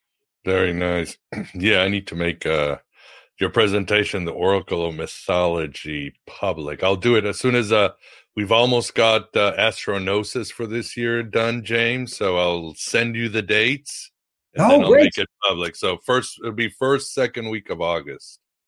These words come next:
Speaker 2: Oh man, I'm, I'm honored
Speaker 1: You're
Speaker 2: and
Speaker 1: around?
Speaker 2: shocked. Yeah, that's
Speaker 1: Cool,
Speaker 2: great.
Speaker 1: cool.
Speaker 2: I would
Speaker 1: Yeah,
Speaker 2: love
Speaker 1: yeah, without a doubt, we need to, we need to have you there again at the T S. I'm, I'm meeting with them next week.
Speaker 2: If, if it turns out that I'm wrong and Vance is educating me here, I just want to take a chance to say,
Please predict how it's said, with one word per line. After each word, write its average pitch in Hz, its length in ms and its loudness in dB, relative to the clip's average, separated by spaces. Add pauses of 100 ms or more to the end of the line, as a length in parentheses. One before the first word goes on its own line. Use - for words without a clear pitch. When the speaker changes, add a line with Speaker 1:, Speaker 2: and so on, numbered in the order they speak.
Speaker 2:
Oh 185 220 6
man, 147 340 8
I'm, 120 340 0
I'm 131 300 4
honored 147 300 6
Speaker 1:
You're 120 160 4
Speaker 2:
and - 0 -
Speaker 1:
around? 104 240 0
Speaker 2:
shocked. - 200 0 (220)
Yeah, 139 120 4
that's 147 100 4
Speaker 1:
Cool, 147 80 6
Speaker 2:
great. 180 240 8
Speaker 1:
cool. 160 80 4
Speaker 2:
I 156 40 8
would 135 100 6
Speaker 1:
Yeah, 139 80 8
Speaker 2:
love 139 100 8
Speaker 1:
yeah, 127 180 6
without 123 280 4
a 117 80 2
doubt, 127 280 4
we 117 60 0
need 113 200 -6
to, 101 260 -4 (640)
we 110 80 -14
need 120 140 -12
to 107 120 -4
have 110 280 -2
you 101 120 -6
there 82 260 -2
again 85 260 -8
at 82 140 -10
the 82 80 -10
T 90 260 -10
S. 85 420 -8 (120)
I'm, 80 180 -16 (260)
I'm 98 120 -8
meeting 123 260 0
with 113 120 -4
them 98 140 -2
next 92 260 -4
week. 71 180 -16 (720)
Speaker 2:
If, 180 240 6
if 185 160 4
it 294 120 6
turns 262 320 6
out 196 300 4
that 151 140 6
I'm 160 200 6
wrong 143 380 6
and 120 180 0
Vance 143 320 2
is 123 140 -2
educating 147 500 0
me 175 120 4
here, 180 180 2
I 156 80 4
just - 180 -2
want 202 120 4
to 156 140 0
take 156 100 4
a 147 60 2
chance 147 340 2
to 123 100 -4
say, 117 240 -4